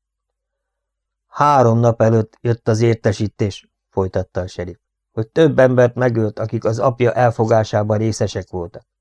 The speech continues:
Útban van ide, hogy Roverrel is végezzem.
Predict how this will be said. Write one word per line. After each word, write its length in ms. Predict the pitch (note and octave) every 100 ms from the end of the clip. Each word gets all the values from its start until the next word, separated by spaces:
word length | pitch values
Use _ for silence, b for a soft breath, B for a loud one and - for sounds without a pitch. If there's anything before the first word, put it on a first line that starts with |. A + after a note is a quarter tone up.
| _ _ _ _
Útban 500 | - C3+ C3 A#2+ A#2
van 160 | A#2 A#2+
ide, 200 | B2+ A2+
hogy 160 | G#2+ G#2
Roverrel 540 | B2+ A#2 A2+ A2 G#2
is 120 | G2+
végezzem. 640 | G#2 G2 F#2+ F#2 - -